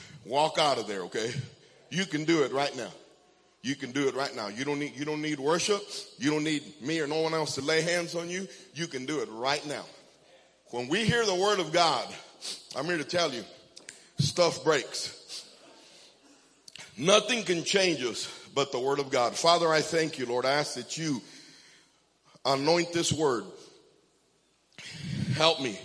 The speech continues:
deliver it in the fashion that you want it delivered, Father. Move me out of the way.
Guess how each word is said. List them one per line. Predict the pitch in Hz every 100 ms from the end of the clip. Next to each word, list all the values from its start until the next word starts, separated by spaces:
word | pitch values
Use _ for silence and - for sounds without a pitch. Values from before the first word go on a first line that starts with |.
| -
deliver | 120 123 147 151 117
it | - - - - _ _ _ _ _
in | - 139
the | 135
fashion | - 165 165 160 135
that | 131 -
you | 165
want | 156 151
it | 143
delivered, | 113 117 123 110 95
Father. | 101 95 90 - -
Move | 98 135 165 147
me | 160
out | 160 156
of | 143
the | 123
way. | 127